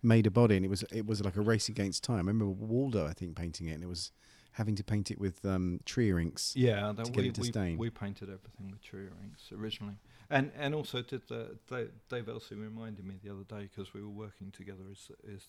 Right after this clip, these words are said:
Speaker 2: that we were probably the first people who <laughs> ever f-, used to flick paint onto, onto, uh, heads. That, that whole flicking, uh,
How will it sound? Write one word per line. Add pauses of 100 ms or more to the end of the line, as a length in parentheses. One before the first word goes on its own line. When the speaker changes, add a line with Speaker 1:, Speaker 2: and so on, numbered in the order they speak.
Speaker 2:
that (440)
we
were
probably
the
first
people
who
<laughs>
ever
f-, (260)
used
to
flick
paint
onto, (840)
onto,
uh,
heads.
That, (100)
that
whole
flicking,
uh,